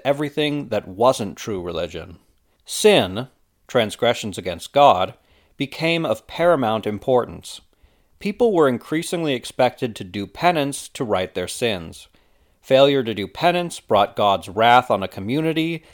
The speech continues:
and if one died before being forgiven, they were damned to hell for all eternity. Since most people were illiterate, the church wasn't overly concerned with people's beliefs, but their actions.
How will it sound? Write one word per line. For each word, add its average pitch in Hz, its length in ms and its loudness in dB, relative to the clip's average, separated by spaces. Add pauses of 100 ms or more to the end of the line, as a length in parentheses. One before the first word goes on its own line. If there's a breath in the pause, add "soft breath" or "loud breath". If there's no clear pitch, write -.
(140 soft breath)
and 196 100 -6
if - 140 -8
one 101 280 -4
died 131 460 8
before 117 400 0
being 98 300 -4
forgiven, 151 640 0 (280 soft breath)
they 135 120 2
were 131 140 2
damned 131 400 0
to 143 60 -8
hell 98 360 0
for 110 180 0
all 90 260 -2
eternity. 120 640 -4 (800)
Since - 320 -4
most 214 360 2
people 175 320 -2
were 120 120 2
illiterate, 107 680 2
the 110 140 -4
church - 440 -2
wasn't 147 320 2
overly 127 400 0
concerned 113 560 -6
with 101 160 -8
people's 90 380 -10
beliefs, 160 720 -4
but 110 240 -8
their 95 180 -4
actions. 95 720 -2